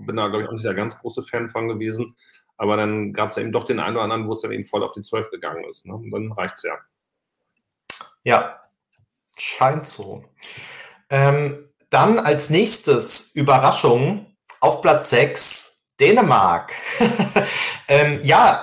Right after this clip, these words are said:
Speaker 2: weil Dänemark hat sich ja so ein bisschen, ähm, ich glaube, es ging vielen so, wie es mir ging. Das habe ich jetzt zumindest auch beim Songcheck in den Ko-, aus den Kommentaren rausgelesen, ähm, dass viele beim ersten Mal hören, vielleicht auch beim Auftritt gucken,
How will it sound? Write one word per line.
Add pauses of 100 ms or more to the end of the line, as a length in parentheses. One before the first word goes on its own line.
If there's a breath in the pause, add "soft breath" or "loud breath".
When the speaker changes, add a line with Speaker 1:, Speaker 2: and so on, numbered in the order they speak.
(120)
Speaker 2:
weil
Dänemark
hat
sich
ja
so
ein
bisschen, (340 loud breath)
ähm, (320)
ich
glaube,
es
ging
vielen
so,
wie
es
mir
ging.
Das
habe
ich
jetzt
zumindest
auch
beim
Songcheck
in
den
Ko-,
aus
den
Kommentaren
rausgelesen, (380 loud breath)
ähm,
dass
viele (160)
beim
ersten
Mal
hören,
vielleicht
auch
beim
Auftritt
gucken,